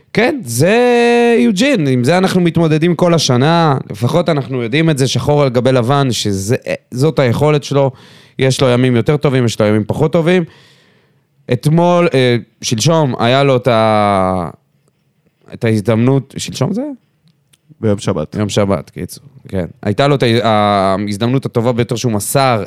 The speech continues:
Speaker 1: איזה מסירה מעולה לקלימלה. כואב הלב לראות את זה. אה, הזדמנות כזאת, מסירה כזאת, ואמרת, "הוא לא הצליח לייצר כלום", אז הנה, הוא מצליח לייצר לך משהו אחד. ועד שהמשהו הזה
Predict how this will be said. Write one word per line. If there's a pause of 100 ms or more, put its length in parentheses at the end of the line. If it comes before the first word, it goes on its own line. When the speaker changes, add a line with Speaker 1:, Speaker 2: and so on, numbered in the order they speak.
Speaker 1:
איזה
מסירה
מעולה
לקלימלה. (2500)
כואב
הלב
לראות
את
זה. (520)
אה,
הזדמנות
כזאת,
מסירה
כזאת,
ואמרת, (480)
"הוא
לא
הצליח
לייצר
כלום",
אז
הנה,
הוא
מצליח
לייצר
לך
משהו
אחד. (100)
ועד
שהמשהו
הזה